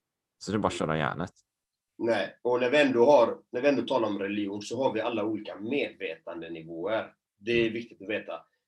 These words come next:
Speaker 2: Och vad jag menar med nivåer är inte att den ena är bättre eller sämre än den andra, utan det är inte det jag talar om, utan alla läser till exempel de här skrifterna på olika sätt och vis.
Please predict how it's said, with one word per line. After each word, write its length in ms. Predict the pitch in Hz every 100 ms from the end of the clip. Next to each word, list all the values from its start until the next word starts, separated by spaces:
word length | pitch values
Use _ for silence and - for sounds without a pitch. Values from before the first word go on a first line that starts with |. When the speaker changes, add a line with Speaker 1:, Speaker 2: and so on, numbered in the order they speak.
| _
Speaker 2:
Och 120 | - 104
vad 160 | 120
jag 60 | 123
menar 220 | 143 120
med 280 | 117 117 120
nivåer 640 | 120 120 110 151 120 98 113
är 40 |
inte 140 | 113
att 100 | 101
den 200 | - 107
ena 200 | 127 110
är 120 | 104 -
bättre 440 | 117 - - 101
eller 160 | 98 95
sämre 400 | - 95 90 90
än 60 |
den 80 | 98
andra, 200 | 92 82
utan 220 | 90 -
det 80 | 98
är 40 | 110
inte 140 | 107
det 140 | 107
jag 160 | 101 -
talar 280 | 98 92 82
om, 100 | 85
utan 240 | 87 90 - _ _ _ _
alla 300 | 185 185 123
läser 800 | 139 180 120 101 95 - 107 104
till 720 | 104 - _ _ _ - -
exempel 300 | 117 104 107
de 140 | 104 117
här 180 | 110 95
skrifterna 720 | - 127 120 - - 82 80
på 140 | -
olika 360 | 151 131 - 117
sätt 280 | 127 135 -
och 100 | 135
vis. 480 | 220 - - -